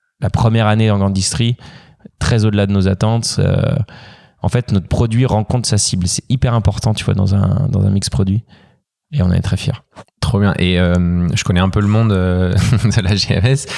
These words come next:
Speaker 2: Vous êtes obligé, enfin, vous avez, euh, toutes ces initiatives d'animation dans les magasins où finalement ça se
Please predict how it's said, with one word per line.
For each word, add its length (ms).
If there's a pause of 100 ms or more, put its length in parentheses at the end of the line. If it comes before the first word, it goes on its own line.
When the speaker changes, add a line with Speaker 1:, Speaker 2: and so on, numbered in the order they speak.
(260)
Speaker 2:
Vous 420
êtes 160
obligé, 600
enfin, 500
vous 240
avez, 400
euh, 220
toutes 200
ces 280
initiatives 680
d'animation 640
dans 80
les 80
magasins 560
où 60
finalement 460
ça 160
se 120